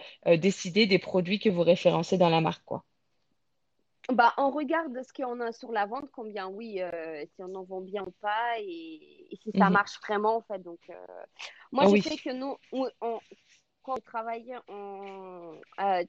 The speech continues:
Speaker 2: cheap, nous, on recevait les... quand il y avait des nouveaux, nouveaux produits,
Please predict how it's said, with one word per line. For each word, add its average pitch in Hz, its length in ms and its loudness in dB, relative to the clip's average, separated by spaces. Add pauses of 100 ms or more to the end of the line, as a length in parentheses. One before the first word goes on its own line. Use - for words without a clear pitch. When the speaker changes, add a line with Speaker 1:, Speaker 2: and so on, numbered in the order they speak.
Speaker 2:
cheap, - 500 -8
nous, 254 120 -4
on 262 140 -2
recevait 226 680 -4
les... 220 220 -4
quand 269 120 -2
il 254 80 -6
y 254 40 -2
avait 240 180 -4
des 220 140 -6
nouveaux, 220 340 -6
nouveaux 214 340 -10
produits, 220 540 -8